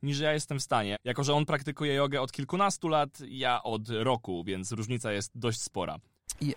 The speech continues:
Speaker 2: ja myślę, że, e, każdy musi poszukać s-, e, e, e, jakby swoją jogę, jeśli mo-, mogę użyć takiego słowa, w tym sensie, e, że z-,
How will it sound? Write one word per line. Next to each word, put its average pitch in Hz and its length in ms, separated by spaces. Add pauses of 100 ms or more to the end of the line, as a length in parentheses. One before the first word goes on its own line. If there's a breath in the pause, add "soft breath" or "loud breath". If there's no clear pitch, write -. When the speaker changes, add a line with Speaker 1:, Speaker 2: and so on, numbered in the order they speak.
Speaker 2:
ja 139 220
myślę, 160 280
że, 131 500 (240)
e, 117 40
każdy 143 320
musi 143 260
poszukać 123 460
s-, - 300
e, - 20
e, 113 840 (540 loud breath)
e, 107 1000
jakby 113 220
swoją 113 420
jogę, 85 220
jeśli 92 220
mo-, 92 180
mogę 101 160
użyć 92 160
takiego - 260
słowa, 101 400
w - 80
tym 120 180
sensie, 117 400
e, 120 180 (1000 loud breath)
że 110 240
z-, 110 220